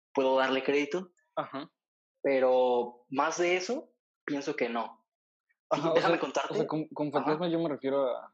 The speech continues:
Speaker 2: almas, o sea,
Speaker 1: Ah, entonces puede
Speaker 2: una,
Speaker 1: que sí.
Speaker 2: un alma de una persona que, que, pues, no se pudo ir o cosas por el estilo.
Speaker 1: Ujú.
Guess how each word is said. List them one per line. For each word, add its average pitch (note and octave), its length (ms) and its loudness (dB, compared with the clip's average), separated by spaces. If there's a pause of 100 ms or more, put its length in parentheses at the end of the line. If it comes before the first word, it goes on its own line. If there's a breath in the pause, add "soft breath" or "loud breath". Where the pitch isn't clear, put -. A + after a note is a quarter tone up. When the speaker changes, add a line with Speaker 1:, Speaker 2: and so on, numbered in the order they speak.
Speaker 2:
almas, - 560 -4
o B2+ 80 -18
sea, B2 480 -4 (500)
Speaker 1:
Ah, D#3 360 0
entonces C#3 540 -2
puede D3+ 140 2
Speaker 2:
una, D3 80 0
Speaker 1:
que C3+ 80 -4
sí. A#2+ 200 -4
Speaker 2:
un D3+ 140 -2
alma D3 420 0
de B2+ 200 -4
una C3+ 200 -4
persona C#3+ 400 -6
que, A2+ 480 -8 (680)
que, C3+ 140 -2
pues, B2+ 200 -6
no B2+ 200 -4
se A#2 120 -12
pudo A#2 300 -4
ir C3+ 220 -4
o A#2+ 80 -6
cosas B2 240 -10
por B2 140 -6
el A2+ 60 -6
estilo. G#2+ 260 -14 (460)
Speaker 1:
Ujú. E3+ 160 -10